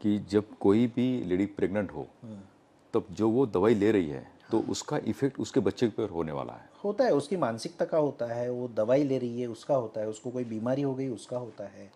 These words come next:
Speaker 1: क्या बात है।
Speaker 2: होता ही है, पक्का होता है। In fact, बच्चा ये एक ऐसी चीज़ है जिसके इमोशंस हम समझ नहीं सकते।
Speaker 1: जी।
Speaker 2: छोटा सा बच्चा है जिसको बात करनी नहीं आती,
Speaker 1: जी।
Speaker 2: उसका कितना इमोशनल एक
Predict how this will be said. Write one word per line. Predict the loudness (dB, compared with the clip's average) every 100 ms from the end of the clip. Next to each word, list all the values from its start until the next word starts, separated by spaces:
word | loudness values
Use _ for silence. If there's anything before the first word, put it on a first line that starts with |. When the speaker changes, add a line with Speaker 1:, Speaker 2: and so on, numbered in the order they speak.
| -12
Speaker 1:
क्या | -8 -8
बात | -10 -14
है। | -10
Speaker 2:
होता | -4 -2
ही | -4 -8
है, | -16 -20 _ _ _ _ _ _ _ _ _ _ _ _ _ _ _ _ _ -16
पक्का | -12 -4 -4
होता | -4 -14
है। | -20 -20 -10 -2
In | 0
fact, | 0 0
बच्चा | -4 6 6
ये | 6 2 2
एक | 2
ऐसी | 2 0 -6
चीज़ | -6 -4 -2
है | -4
जिसके | -6 -4 -4
इमोशंस | -2 -2 -4 -4
हम | -6 -6
समझ | -6 -6 -6
नहीं | -8 -12
सकते। | -16 _ -20 _ _ _ _ _ -12 -8
Speaker 1:
जी। | -6 -8 0
Speaker 2:
छोटा | 2 4
सा | 2
बच्चा | 0 0 0
है |
जिसको | 0 -2 0
बात | 2 2
करनी | 0 -4 -4
नहीं | -6 -8
आती, | -12 -10
Speaker 1:
जी। | -4 -2 -2
Speaker 2:
उसका | -4
कितना | -12 -8 -6
इमोशनल | -2 0 0 0 -4 -4
एक | -6